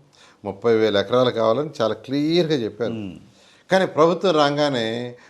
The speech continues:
Speaker 1: మూడు రాజధానులని తీసుకొచ్చారు.
Speaker 2: అవును.
Speaker 1: ఎందుకు చేశాడో ఎవరికి తెలియదు.
Speaker 2: మ్మ్.
Speaker 1: ఎందుకంటే already అమరావతి రాజధానిలో తొమ్మిది వేల కోట్లు ఖర్చు పెట్టాం. అది ప్రజాధనం, ప్రజలు కట్టిన ట్యాక్సులది.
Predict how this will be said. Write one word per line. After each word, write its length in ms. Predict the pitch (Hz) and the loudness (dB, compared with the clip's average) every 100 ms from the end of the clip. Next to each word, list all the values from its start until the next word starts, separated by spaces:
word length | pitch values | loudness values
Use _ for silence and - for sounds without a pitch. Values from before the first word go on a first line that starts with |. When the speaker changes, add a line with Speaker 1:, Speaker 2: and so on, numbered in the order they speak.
| _ 117 | _ -6
Speaker 1:
మూడు 220 | 135 143 | -2 2
రాజధానులని 960 | 131 120 104 120 113 117 117 98 92 98 | 2 0 0 -2 -2 -6 -6 -8 -10 -10
తీసుకొచ్చారు. 640 | 113 - 95 - 85 117 | -12 -12 -16 -14 -14 -10
Speaker 2:
అవును. 220 | 104 90 82 _ _ _ _ _ _ _ _ _ _ _ _ - | -10 -10 -14 _ _ _ _ _ _ _ _ _ _ _ _ -6
Speaker 1:
ఎందుకు 240 | 135 147 190 | -4 0 2
చేశాడో 420 | 170 160 165 170 | 4 2 2 4
ఎవరికి 260 | 127 143 | 4 2
తెలియదు. 300 | 123 113 107 | -2 -4 -6
Speaker 2:
మ్మ్. 120 | - 113 | -6 -6
Speaker 1:
ఎందుకంటే 340 | 101 160 156 | -4 -4 0
already 480 | 101 117 131 151 151 | 0 0 0 0 0
అమరావతి 440 | 113 127 139 135 | 0 2 2 2
రాజధానిలో 520 | 131 127 117 123 143 | -2 -2 -4 -4 -4
తొమ్మిది 340 | 160 123 117 120 | -4 -4 -2 -2
వేల 120 | 113 | -2
కోట్లు 340 | - 143 147 - | -2 -6 -6 -6
ఖర్చు 220 | 120 151 | -6 -4
పెట్టాం. 320 | 147 147 104 - _ _ _ - - | -6 -4 -8 -10 _ _ _ -14 -8
అది 120 | 104 | -8
ప్రజాధనం, 640 | 95 101 120 147 147 139 | -6 -2 4 4 4 -2
ప్రజలు 320 | 95 104 131 139 | -4 -4 -4 -4
కట్టిన 320 | 135 - 131 | -6 -6 -10
ట్యాక్సులది. 600 | 120 117 - 127 92 | -4 -6 -6 -12 -10